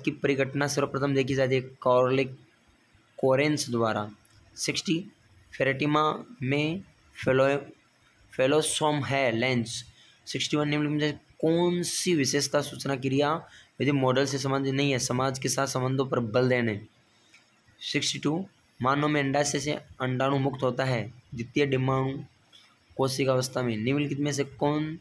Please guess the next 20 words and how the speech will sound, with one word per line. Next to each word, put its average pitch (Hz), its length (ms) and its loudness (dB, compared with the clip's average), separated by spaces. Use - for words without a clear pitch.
सा 143 160 -2
शिक्षण 143 400 -2
प्रतिमान 131 640 0
का 131 80 0
तत्व 135 360 -2
नहीं 120 400 0
है? 104 200 -2
सर्जना। 123 640 0
एसडीएच 139 540 2
पेज 131 340 0
में 117 280 0
प्रोटीन 127 480 -2
का 143 100 2
प्रतिदर्श 139 540 0
सर्वप्रथम 131 640 0
एक 131 220 -2
उपाचय 135 720 -2
कारक 131 300 0
के 131 80 0
साथ 135 240 0